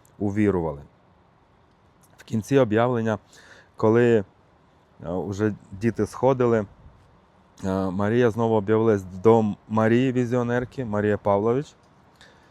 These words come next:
Е, і Діва Марія, е, біля Великого Христа, плачучи, сказала: «Мир, мир, мир.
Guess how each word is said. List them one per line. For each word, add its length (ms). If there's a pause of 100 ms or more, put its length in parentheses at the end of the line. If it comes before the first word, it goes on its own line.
(200)
Е, 380
і 80
Діва 260
Марія, 480 (1300)
е, 300 (300)
біля 300
Великого 480
Христа, 540 (680)
плачучи, 480
сказала: 540 (180)
«Мир, 360
мир, 260
мир. 260